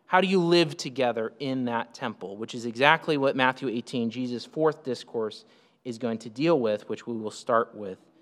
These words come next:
next week. But the main idea for our text this morning is this: direct your loyalty to the Messiah's temple, but do not give unnecessary offense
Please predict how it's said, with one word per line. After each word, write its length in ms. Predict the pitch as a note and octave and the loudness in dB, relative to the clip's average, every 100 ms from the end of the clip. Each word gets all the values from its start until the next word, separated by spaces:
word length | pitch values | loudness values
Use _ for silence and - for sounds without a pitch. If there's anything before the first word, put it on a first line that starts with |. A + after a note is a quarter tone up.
| _ _ _ | _ _ _
next 420 | A2 G2 - - | -10 -8 -8 -14
week. 420 | G2 F#2 - _ _ _ _ _ _ _ _ _ _ | -12 -14 -14 _ _ _ _ _ _ _ _ _ _
But 80 | A#2+ | -4
the 60 | A#2+ | 2
main 240 | D#3 F#3 | 6 8
idea 320 | E3+ C#3+ C#3 | 6 6 2
for 180 | B2 C3+ | 2 6
our 140 | C#3+ | 6
text 300 | C#3+ B2+ - | 4 -2 -8
this 180 | A#2 - | -12 -8
morning 240 | B2 A2+ A2 | -6 -4 -4
is 160 | G#2 | -6
this: 240 | A2 G2+ - | -6 -6 -6
direct 680 | B2 A2+ B2+ E3 F3+ - | -8 -2 4 4 2 -8
your 160 | E3 E3+ | -4 -2
loyalty 760 | D3+ C#3+ C3 A2+ - A2 G2 - _ _ _ _ _ _ - | 2 2 4 2 -2 -10 -12 -16 _ _ _ _ _ _ -8
to 80 | |
the 80 | B2 | -2
Messiah's 640 | A#2 A2 - A#2+ B2 A#2+ - | 0 0 0 2 2 0 -2
temple, 580 | - A#2+ G#2+ F#2+ F#2 - - _ _ _ _ _ _ _ _ _ _ _ _ | -8 -6 -6 -10 -12 -14 -20 _ _ _ _ _ _ _ _ _ _ _ _
but 140 | B2 A2 | -12 -2
do 160 | C#3+ | 2
not 240 | C#3+ C3+ A2+ | 4 4 2
give 240 | A2+ G#2+ | 0 0
unnecessary 800 | A2+ A2 A2 - - A2 G#2 G2+ | -2 -2 -2 -6 -8 -4 -2 -4
offense 640 | - - F#2+ F#2 - - | -6 -6 -8 -8 -16 -20